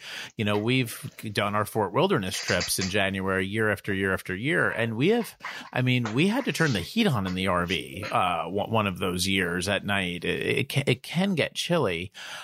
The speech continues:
Um, I s-, uh, we still have fun. You know, it just doesn't really stop our boys. They'll still go swimming and they'll still have a blast, even if it's a little bit chillier. But yeah, I mean, when you go to Florida in January,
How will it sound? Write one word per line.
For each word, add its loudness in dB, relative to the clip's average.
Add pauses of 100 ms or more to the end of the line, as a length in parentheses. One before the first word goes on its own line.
(120)
Um, 0
I 2
s-, -2
uh, 2
we 2
still 2
have 0
fun. 0
You -2
know, 2
it 2
just 0
doesn't 4
really -2
stop 0
our 0
boys. -2
They'll 0
still 0
go -2
swimming 0
and 0
they'll 0
still 2
have 0
a -2
blast, 0
even 0
if -4
it's -2
a -2
little 2
bit -6
chillier. 0
But -2
yeah, 0
I -2
mean, 0
when -2
you -6
go 2
to 0
Florida 0
in -2
January, 0